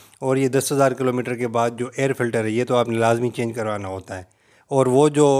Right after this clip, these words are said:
अ, एसी का फ़िल्टर होता है वो एक ही सीज़न चलता है, एक सीज़न के बाद आप दूसरी सीज़न में उसको चेंज करवा लें। और ये लाजमी करें, अगर नहीं करेंगे तो आपकी गाड़ी के ऊपर, गाड़ी की परफॉर्मेंस के ऊपर बड़ा इफ़ेक्ट पड़ेगा।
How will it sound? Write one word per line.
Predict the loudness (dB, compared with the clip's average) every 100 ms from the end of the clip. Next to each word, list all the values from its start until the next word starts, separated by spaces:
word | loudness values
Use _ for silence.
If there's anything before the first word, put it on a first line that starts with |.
| -2
अ, | -6 -4 -2
एसी | 0 0 0
का | -2
फ़िल्टर | 0 -2 -2
होता | -4 -4 -6
है | -8 -12 _ _ -4
वो | 0 2
एक | 4 4
ही | 0
सीज़न | -4 -2 0
चलता | 0 -2 -2
है, | -4 -6 _ _
एक | 2 2
सीज़न | 2 0 2
के | 0
बाद | 2 2 4
आप | 0
दूसरी | 0 -4 -4
सीज़न | -2 0 0
में | 0
उसको | -2 -2
चेंज | -2 -2 0
करवा | 0 0 0
लें। | -2 -6 -10 _ _ _ _ _ _ _
और | 2 4
ये | 4
लाजमी | 6 4 4 0
करें, | 0 0
अगर | 0 -2
नहीं | -2 0
करेंगे | -2 0 -2
तो | 0
आपकी | 2 2 0
गाड़ी | 2 2 2
के | 0 0
ऊपर, | 0 0 -2
गाड़ी | 0 0 0 -2 -6 -12 _ -8
की | -2 -2 -2 -6 -4
परफॉर्मेंस | 0 2 4 4 2
के | 0
ऊपर | -2 -2 -6 -4
बड़ा | -4 -2
इफ़ेक्ट | -2 -6 -10
पड़ेगा। | -6 -6 -6 -4